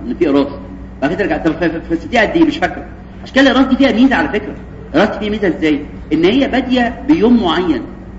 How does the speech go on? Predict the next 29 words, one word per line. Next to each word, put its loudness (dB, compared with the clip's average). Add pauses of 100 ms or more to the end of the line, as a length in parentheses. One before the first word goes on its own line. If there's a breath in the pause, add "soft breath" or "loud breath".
(400)
معايا -2
يا 0
دكاتره؟ -4
ده 4
رقم 2
مكتوب 0
عليه 4
رقم -2
واحد، 4 (1080)
فالمفروض 2
ان 4
هي 2
ماشيه 2
مع 0
الدوره 2
بتاعتها -4
بالظبط، -4 (260)
واخدين 2
بالكم؟ 2 (100)
فيعني 2
المفروض 4
هي 4
تعرف 0
من 2
الاقراص 2
دي 2
ناس -2 (100)
قد -8
ايه. -2